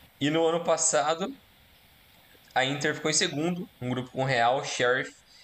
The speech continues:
e o Shakhtar Donetsk. E foi um grupo que quase deu ruim, porque no início parecia que o Sheriff ia conseguir roubar a vaga de alguém.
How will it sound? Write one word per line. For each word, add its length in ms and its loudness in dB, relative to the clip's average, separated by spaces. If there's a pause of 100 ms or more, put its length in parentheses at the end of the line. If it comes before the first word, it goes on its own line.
(220)
e 160 -2
o 80 2
Shakhtar 320 0
Donetsk. 440 0
E 260 -2
foi 120 0
um 140 0
grupo 320 -2
que 260 -6 (340)
quase 340 2
deu 140 2
ruim, 340 -2 (880)
porque 280 0
no 120 0
início 420 0
parecia 340 0
que 80 -2
o 60 -2
Sheriff 420 0
ia 100 2
conseguir 360 -2
roubar 320 2
a 40 2
vaga 260 2
de 60 2
alguém. 420 0